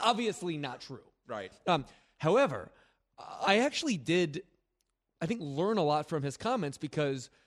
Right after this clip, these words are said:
Speaker 1: like, LeBron James is, is not just on the back nine. Like, he is now thinking about how it's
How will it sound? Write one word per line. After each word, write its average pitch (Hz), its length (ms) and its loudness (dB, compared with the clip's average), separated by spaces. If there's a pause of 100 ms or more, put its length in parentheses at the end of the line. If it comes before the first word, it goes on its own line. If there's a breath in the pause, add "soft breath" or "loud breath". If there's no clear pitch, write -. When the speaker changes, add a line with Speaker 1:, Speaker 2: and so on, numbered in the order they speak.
(120)
Speaker 1:
like, 170 180 -4
LeBron 208 440 2
James 185 360 0
is, 139 380 -4
is 147 120 -4
not 190 160 0
just 214 180 -2
on 185 120 0
the 160 60 -4
back 175 280 0
nine. 202 240 -4
Like, 147 120 -10
he 240 180 -8
is 180 140 -2
now 151 460 -2 (160)
thinking 202 300 -6
about 117 380 -6 (560)
how 185 320 0
it's - 160 -6